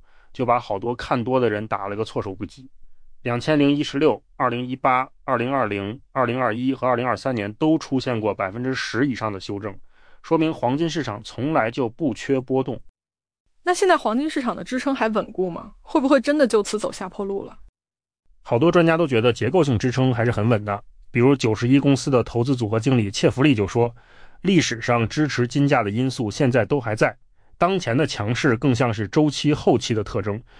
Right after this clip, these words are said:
Speaker 1: 不是投机性拉升的早期阶段。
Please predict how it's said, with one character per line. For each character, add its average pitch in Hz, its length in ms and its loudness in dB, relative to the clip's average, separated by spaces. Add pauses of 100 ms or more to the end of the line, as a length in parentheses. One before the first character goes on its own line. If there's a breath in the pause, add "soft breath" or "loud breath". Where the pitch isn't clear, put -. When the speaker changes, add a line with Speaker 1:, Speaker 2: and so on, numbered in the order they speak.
(140 soft breath)
Speaker 1:
不 131 160 0
是 156 200 4
投 117 200 0
机 143 200 2
性 127 180 2
拉 123 160 2
升 127 160 -4
的 110 140 0
早 101 180 -6
期 120 160 -4
阶 123 100 4
段。 117 200 2